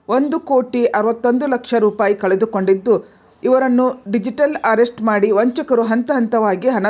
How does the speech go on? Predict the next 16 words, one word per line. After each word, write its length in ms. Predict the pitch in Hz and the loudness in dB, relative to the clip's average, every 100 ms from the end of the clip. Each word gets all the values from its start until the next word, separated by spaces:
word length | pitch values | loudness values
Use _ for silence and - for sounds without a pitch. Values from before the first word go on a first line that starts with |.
| 208 | 0
ದೋಚಿದ್ದಾರೆ. 680 | 190 190 190 185 175 175 - _ _ _ _ _ - - - | 0 0 -4 -4 -2 -4 -8 _ _ _ _ _ -20 -20 -12
ಈ 40 | 302 | -4
ಕುರಿತು 400 | 339 247 - 226 | -2 -2 -4 -4
ಸೈಬರ್ 420 | 226 196 196 254 | 0 0 0 -2
ಪೊಲೀಸ್ 380 | 254 208 240 - | 0 0 -2 -2
ಠಾಣೆಯಲ್ಲಿ 640 | 214 196 180 180 233 175 | -2 -2 -4 -4 -4 0
ದೂರು 300 | 208 208 262 | 0 0 0
ನೀಡಿದ್ದಾರೆ. 760 | 247 202 165 196 185 180 - _ _ _ _ _ 240 | 0 -2 -2 -4 -2 -4 -6 _ _ _ _ _ -6
ನಿವೃತ್ತ 320 | 262 302 277 | -4 -4 -4
ಶಿಕ್ಷಕ 540 | 254 240 - 247 240 | -4 -6 -4 -4 -2
ಪಾಲೆನ್ 640 | 208 226 226 202 202 254 247 208 | -2 -2 -2 0 2 0 -2 0
ಅವರಿಗೆ 580 | 202 185 180 208 180 - _ - | 0 0 -2 -2 -2 -10 _ -4
WhatsApp 460 | 226 - 311 311 | -4 0 -4 -2
ಕರೆ 260 | - 220 247 | -2 2 2
ಮಾಡಿದ 320 | 233 208 202 | 2 0 2
ವ್ಯಕ್ತಿಯೊಬ್ಬ 640 | 196 190 196 254 196 196 | 2 2 0 -2 0 -2